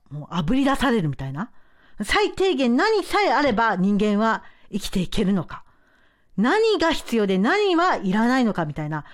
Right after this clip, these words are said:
見極める、見つめ直さざるを得ないと言いますか。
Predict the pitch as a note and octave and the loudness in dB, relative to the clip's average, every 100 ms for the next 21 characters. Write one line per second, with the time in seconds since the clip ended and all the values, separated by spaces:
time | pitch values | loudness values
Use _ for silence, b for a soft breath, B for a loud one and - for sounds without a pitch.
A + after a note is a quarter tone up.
0 | B B B F3 G#3 C#4 B3+ A3 G#3+ G#3 | B B B -2 0 0 2 2 2 0
1 | F#3+ - _ _ _ _ _ - - - | -2 -6 _ _ _ _ _ -20 -20 -20
2 | - _ - - _ _ _ - - - | -20 _ -20 -20 _ _ _ -20 -20 -20
3 | - - - - - - G#3 - C4+ B3 | -20 -20 -20 -20 -12 -2 -2 0 2 2
4 | B3 A#3 A#3 A#3 A3+ G3+ - A3 G#3+ B3 | 4 2 2 2 0 -2 -6 -2 0 0
5 | B3+ G3 G3 A#3 A3+ F3 - D3+ D3 C#3 | 0 0 0 0 0 -2 -4 -4 -4 -4
6 | - C#3+ | -6 -10